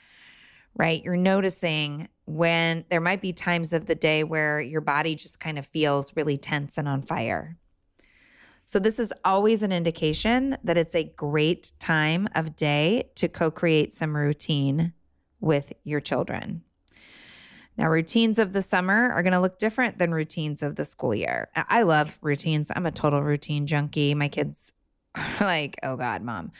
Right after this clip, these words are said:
Um, and when routines are in place, it will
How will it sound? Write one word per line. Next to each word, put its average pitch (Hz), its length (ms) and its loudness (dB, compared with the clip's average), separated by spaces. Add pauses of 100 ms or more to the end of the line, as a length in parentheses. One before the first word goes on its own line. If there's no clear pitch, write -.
(520)
Um, 160 580 2 (400)
and 202 580 0 (1600)
when 170 680 0 (180)
routines 175 880 2 (120)
are 156 200 0
in 170 160 -4
place, 170 760 2 (760)
it 180 320 2
will 160 680 4